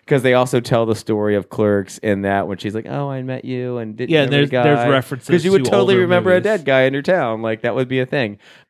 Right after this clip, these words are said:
Speaker 1: If we're going to a serious, like, I liked the idea, and this was so new at the time, like, groundbreakingly new in the nineties,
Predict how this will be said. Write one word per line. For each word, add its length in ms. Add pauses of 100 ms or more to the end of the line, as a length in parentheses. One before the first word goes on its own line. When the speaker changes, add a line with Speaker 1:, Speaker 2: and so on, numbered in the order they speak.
(320)
Speaker 1:
If 120
we're 120
going 260
to 180
a 120
serious, 640
like, 340 (420)
I 220
liked 720
the 240
idea, 760 (480)
and 160
this 160
was 280
so 400
new 240
at 100
the 60
time, 340
like, 240 (260)
groundbreakingly 1040
new 300
in 120
the 80
nineties, 680